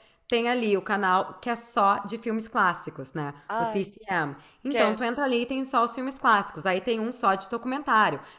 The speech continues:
Speaker 1: Tem um Crunchyroll que é só de anime. Então, tu consegue, a partir daí, ver uma coisa muito mais bem curada.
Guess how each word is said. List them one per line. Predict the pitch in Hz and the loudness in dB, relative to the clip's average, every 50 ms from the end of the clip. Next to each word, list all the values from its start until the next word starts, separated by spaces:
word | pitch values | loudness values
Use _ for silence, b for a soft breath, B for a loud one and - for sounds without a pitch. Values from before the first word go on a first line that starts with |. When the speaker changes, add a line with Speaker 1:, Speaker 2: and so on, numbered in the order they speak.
| B B | B B
Speaker 1:
Tem | 214 208 202 196 | 0 2 2 2
um | 196 214 | 0 -2
Crunchyroll | 208 208 240 208 214 214 - 254 202 208 202 190 202 208 | -2 -2 -2 -2 -2 -2 -4 -4 0 2 2 2 2 0
que | 208 - | 0 -4
é | 233 240 | -6 -6
só | 233 - 226 190 175 | -2 0 2 2 2
de | 185 180 233 | 2 2 0
anime. | 254 277 254 240 233 220 170 147 139 B B B B B B | 0 0 0 0 0 0 -2 -4 -4 B B B B B B
Então, | B 240 240 240 269 220 226 240 | B -4 0 2 2 2 2 0
tu | 240 - | -2 -6
consegue, | - 262 277 277 - - 226 208 214 214 240 | -8 -8 -8 -6 -2 0 0 2 2 0 0
a | 247 | -2
partir | 240 233 226 226 - - 233 226 226 | -2 -4 -4 -4 -6 -4 -2 -2 -2
daí, | 190 262 254 233 202 202 226 | 0 0 0 0 0 0 -2
ver | 220 233 226 | -2 -2 -2
uma | 226 370 | -2 -2
coisa | - - 214 208 240 | -2 -2 -4 -4 -4
muito | 226 208 214 226 233 | -4 -6 -6 -6 -6
mais | 233 220 226 202 | -6 -6 -4 -4
bem | 202 208 208 208 | -4 -6 -6 -6
curada. | - 254 247 240 226 202 185 156 143 | -6 -4 0 2 2 2 2 0 -4